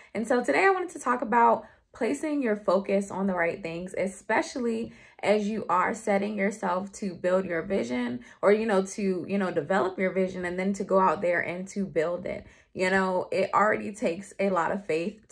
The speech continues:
to envision things that you have yet to see or have yet to actually do.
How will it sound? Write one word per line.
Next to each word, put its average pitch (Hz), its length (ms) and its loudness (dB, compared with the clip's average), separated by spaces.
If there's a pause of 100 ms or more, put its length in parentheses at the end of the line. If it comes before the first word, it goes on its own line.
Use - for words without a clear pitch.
to 185 400 -2
envision 190 500 0
things 196 360 -2
that 185 200 0
you 180 160 -4
have 175 180 -2
yet 160 260 -4
to 180 60 -12
see 202 320 -4
or 185 280 2
have 165 280 -4
yet 170 240 -4
to - 80 -8
actually 160 420 -6
do. 196 420 -4